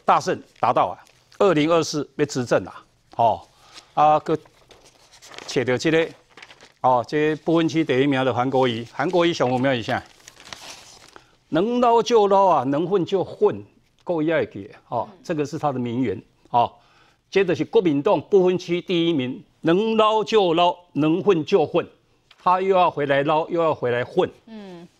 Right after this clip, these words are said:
Speaker 1: 你要知影讲，过去咱都要一直在讲啊，这个或者，呃，是不是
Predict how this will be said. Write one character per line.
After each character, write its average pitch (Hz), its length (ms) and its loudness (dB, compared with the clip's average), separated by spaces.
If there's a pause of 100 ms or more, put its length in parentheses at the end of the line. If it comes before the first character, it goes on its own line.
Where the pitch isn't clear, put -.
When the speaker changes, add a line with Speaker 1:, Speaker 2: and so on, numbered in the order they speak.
Speaker 1:
你 233 80 -2
要 226 60 4
知 214 100 0
影 214 140 4
讲， 220 200 2 (760)
过 269 260 4
去 151 220 -2
咱 202 160 2
都 202 160 2
要 196 120 4 (160)
一 202 120 -4
直 147 140 0
在 180 80 0
讲 170 360 -2 (240)
啊， 127 340 -4 (220)
这 165 160 -6
个 147 160 0
或 113 80 -2
者， 143 100 -2 (720)
呃， 113 500 0 (140)
是 - 220 -4
不 120 80 0
是 117 260 -6